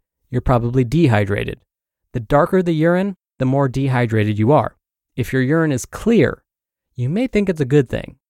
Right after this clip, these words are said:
but you're actually overhydrating at that point, meaning you're probably consuming too much fluid. And if you consume too much fluid for longer periods of time, you're actually excreting vitamins and maybe even minerals.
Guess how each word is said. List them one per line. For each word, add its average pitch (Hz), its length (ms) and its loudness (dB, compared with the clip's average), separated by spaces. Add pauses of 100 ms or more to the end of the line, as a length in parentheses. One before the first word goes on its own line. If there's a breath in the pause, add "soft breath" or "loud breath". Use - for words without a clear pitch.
(140)
but 139 120 -4
you're - 100 -4
actually 233 360 0
overhydrating 117 800 0
at 101 100 -6
that - 180 -6
point, - 280 -6 (260)
meaning 147 320 0 (340)
you're 143 100 0
probably 233 480 -2
consuming 135 600 -2
too - 180 2
much 156 220 0
fluid. 113 400 -2 (420)
And 143 100 0
if 143 100 -2
you 156 60 -4
consume 220 520 0
too 247 200 -2
much 208 220 -2
fluid 127 420 0 (320)
for 196 120 0
longer 160 340 2
periods 131 340 0
of 120 80 -4
time, 156 440 -2 (260)
you're - 180 -6
actually 185 340 -4
excreting 143 640 0 (320)
vitamins 123 560 0
and 101 140 -2
maybe 139 240 2
even 127 240 2
minerals. 139 460 0